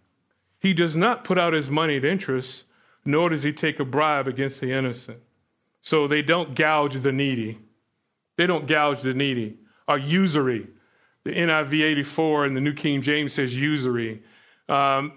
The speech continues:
and it means that you're taking advantage of those that have a need, and you give out their money, but you're, you are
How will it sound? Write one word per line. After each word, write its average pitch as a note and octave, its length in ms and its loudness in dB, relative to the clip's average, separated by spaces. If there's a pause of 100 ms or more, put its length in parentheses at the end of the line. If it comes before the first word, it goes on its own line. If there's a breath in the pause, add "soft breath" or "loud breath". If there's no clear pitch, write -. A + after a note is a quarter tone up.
and E3+ 140 2
it F3 80 -2
means G3+ 240 2
that D#3+ 180 -2
you're E3+ 80 2
taking F3 460 -2
advantage C#3+ 640 -2
of C#3 300 -2
those D3 280 2
that C3 100 -4
have C#3 200 0
a C3+ 40 -2
need, C3+ 520 0 (280 loud breath)
and E3 140 2
you F3+ 100 0
give E3+ 280 2
out F#3 240 4
their D#3 120 2
money, D3+ 440 2
but D3 240 0
you're, D3+ 240 0 (360 loud breath)
you F3 480 2
are D#3 280 0